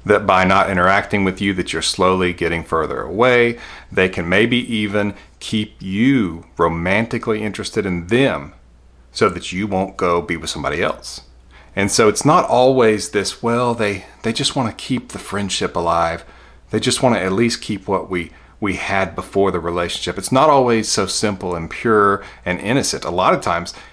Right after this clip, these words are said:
it's because they want to feel like they can do whatever they want, and you'll just stay on the hook right here and they can keep an eye on you.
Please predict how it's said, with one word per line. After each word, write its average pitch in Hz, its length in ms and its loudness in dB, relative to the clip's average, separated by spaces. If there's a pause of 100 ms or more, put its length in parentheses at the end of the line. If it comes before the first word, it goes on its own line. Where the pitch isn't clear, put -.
(140)
it's 104 120 -4
because 95 360 -4
they 98 200 2
want 110 380 -2
to 95 80 -12
feel 104 160 -2
like 87 160 0
they 95 100 -2
can 104 140 -6
do 85 100 -4
whatever 92 320 -2
they 82 160 -2
want, 104 380 -2
and 85 180 -10
you'll 98 200 -4
just 98 260 -10
stay 80 240 -4
on 78 160 -6
the 76 80 -8
hook - 260 -4
right 90 140 -2
here 92 160 -6
and 78 100 -8
they 90 60 -8
can 87 160 -12
keep - 180 -16
an - 140 -10
eye 104 260 0
on 71 220 -6
you. 67 180 -16